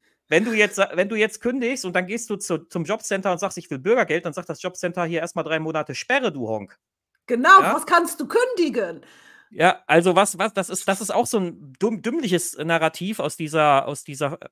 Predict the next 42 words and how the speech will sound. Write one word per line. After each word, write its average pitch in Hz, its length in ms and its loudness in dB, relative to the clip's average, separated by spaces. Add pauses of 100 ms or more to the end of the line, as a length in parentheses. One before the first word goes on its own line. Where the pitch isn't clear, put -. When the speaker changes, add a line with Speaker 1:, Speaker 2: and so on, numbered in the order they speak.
Speaker 1:
furchtbaren, 151 760 -4 (560)
wie 127 100 -8
soll 135 140 0
ich 139 60 -4
es - 40 -10
denn, 135 140 -8
ja, 123 140 0
dümmlich 139 340 -6
wollte 127 160 -4
ich, - 80 -14
Entschuldigung, 120 400 -2
den 123 140 -2
Begriff 147 240 -4
wollte 139 160 2
ich 143 40 -2
eigentlich 131 180 -8
nicht 123 120 -8
sagen, 143 200 0
das 127 100 -6
ist 123 100 -8
ableistisch. 123 720 -6 (240)
Ähm, 117 380 -2 (560)
manchmal 143 340 2
rutscht 147 200 -2
mir 131 100 -4
sowas 123 220 -4
noch 117 140 -8
raus. 87 260 -10 (640)
Aber 147 180 6
das 170 120 4
ist 202 120 -4
halt 185 140 4
auch 170 120 -2
so 175 160 0
ein 151 160 2
furchtbares 160 540 0
Narrativ 123 520 -6
aus 120 220 -4
dieser 127 240 -2
rechten 120 280 -6
Bubble, 107 360 -4
ne? 175 260 -2